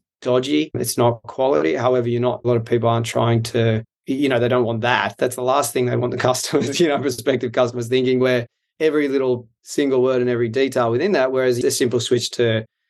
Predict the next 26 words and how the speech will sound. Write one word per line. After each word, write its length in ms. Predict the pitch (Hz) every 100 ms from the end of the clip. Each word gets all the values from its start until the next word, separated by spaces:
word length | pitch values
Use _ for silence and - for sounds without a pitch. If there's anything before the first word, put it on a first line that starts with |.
| _
lower 320 | 139 131 123 117
cost 360 | 139 117 113
or 60 | 123
high 240 | 120 127
value, 840 | 120 117 120 120 120 120 131 139 123
however, 420 | 120 117 117 113
it 140 | 117 113
will 140 | 117
make 200 | 117 113
sure 240 | - 117
you, 200 | 110 113 110 _ -
the 100 | 123
lower 280 | 123 120 117
rates 260 | 113 123 -
to 100 | 127
you. 60 |
So 160 | 120 143
just 240 | 208 202
being 220 | 202 165
careful 480 | - 139 139 131 143
with 120 | 127
those, 140 | 123 123
every 260 | 127 127 117
single 400 | - 131 123 120
little, 320 | 120 120 117
um, 400 | 117 117 113